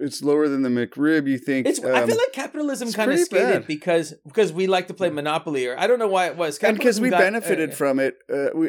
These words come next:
Speaker 1: you
Speaker 2: yeah.
Speaker 1: know,
Speaker 2: But I,
Speaker 1: uh,
Speaker 2: I, I benefited from patriarchy in some ways. I'm sure there have been
Speaker 1: Yeah,
Speaker 2: ways
Speaker 1: but I
Speaker 2: where
Speaker 1: f-, I
Speaker 2: they
Speaker 1: feel
Speaker 2: said
Speaker 1: guiltier about benefiting from patriarchy, uh,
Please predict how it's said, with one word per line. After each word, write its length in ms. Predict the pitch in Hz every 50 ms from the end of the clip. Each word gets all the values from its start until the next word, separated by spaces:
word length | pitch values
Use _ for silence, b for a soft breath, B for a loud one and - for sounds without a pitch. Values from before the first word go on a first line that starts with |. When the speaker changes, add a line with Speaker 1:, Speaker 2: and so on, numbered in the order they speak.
| - -
Speaker 1:
you 140 | - 165 156
Speaker 2:
yeah. 40 | 147
Speaker 1:
know, 240 | 143 139 135 135 135
Speaker 2:
But 140 | 220 240
I, 180 | 208 220 - 151
Speaker 1:
uh, 140 | 151 226 - -
Speaker 2:
I, 60 | 190 247
I 20 |
benefited 500 | 254 254 285 285 294 294 285 269 254 202
from 200 | 214 220 190 156
patriarchy 540 | 156 185 202 202 247 254 220 196 190 175 160
in 80 | 147
some 160 | 143 - 160 156
ways. 200 | 151 151 156 156
I'm 100 | 180 190
sure 220 | 190 - 220 220
there 120 | 208 208 190
have 120 | 185 160
been 140 | 165 170 170
Speaker 1:
Yeah, 180 | 175 190 196 196
Speaker 2:
ways 60 | 196 190
Speaker 1:
but 100 | 190 185
I 60 | 185 -
Speaker 2:
where 20 |
Speaker 1:
f-, 80 | - 190
I 200 | 185 - 175 190
Speaker 2:
they 100 | 180 180
Speaker 1:
feel 60 | 208
Speaker 2:
said 120 | 180 202 196
Speaker 1:
guiltier 340 | 175 170 - 180 165 156 143
about 180 | 127 135 127
benefiting 340 | 117 127 123 117 - 127 113
from 220 | - - 120 117 104
patriarchy, 720 | 131 113 107 117 117 113 110 104 - 117 110 107 101 - -
uh, 140 | 120 127 -